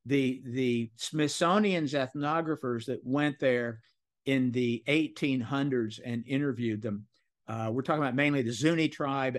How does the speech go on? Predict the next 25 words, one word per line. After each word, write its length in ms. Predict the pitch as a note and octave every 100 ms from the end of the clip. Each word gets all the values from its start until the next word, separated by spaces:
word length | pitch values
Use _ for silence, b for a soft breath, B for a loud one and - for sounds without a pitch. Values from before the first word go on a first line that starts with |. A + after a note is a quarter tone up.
| -
and 380 | A#2+ A#2 A2+ G#2+ A#2
the, 300 | A2+ G#2+ G2+ _ -
uh, 180 | G2+ G#2+
Navajos. 680 | C#3 D3+ A#2 A#2 G2+ - _ _ _ _ _
But 280 | A2+ C3 A#2+
they 100 | D#3+
went 240 | F3 F3+ -
there 220 | D#3 D#3
and 100 | C#3
they 80 | C3
found 380 | D3 C3+ B2+
hundreds 560 | A#2 - A3+ B3 D#3+ C3
of 100 | B2+
these 160 | B2+ A#2
plant 440 | - D#3 E3 C#3
substances 640 | - A#2+ A2 A#2+ A#2+ A#2
that 120 | A#2+ A#2
were 80 |
very 220 | A2+ D#3+ F3+
effective 400 | - C#3+ - A#2
medicines. 440 | B2 A#2 A2+ A2+
They 200 | D3 C#3
literally 480 | C3 F3 A3+ D#3+ B2+
sent 340 | - F#3 G3+
those 300 | E3+ D3+ -